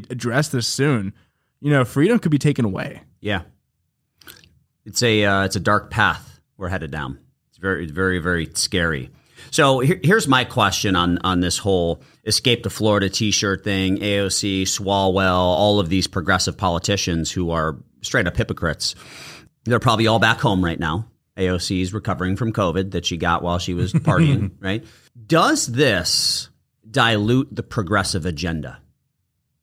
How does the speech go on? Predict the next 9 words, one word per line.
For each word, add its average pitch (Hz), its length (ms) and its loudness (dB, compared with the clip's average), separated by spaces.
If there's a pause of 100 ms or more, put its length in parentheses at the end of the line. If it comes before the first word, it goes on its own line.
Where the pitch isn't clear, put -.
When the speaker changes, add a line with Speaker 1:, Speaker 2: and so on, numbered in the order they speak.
(540)
Speaker 2:
Does 107 100 -2
it 90 160 -4
dilute 127 440 2
the 135 60 -2
credibility 110 880 -2 (180)
of 87 180 -2
the 92 80 -2
progressive 92 520 -2
agenda? 78 500 -6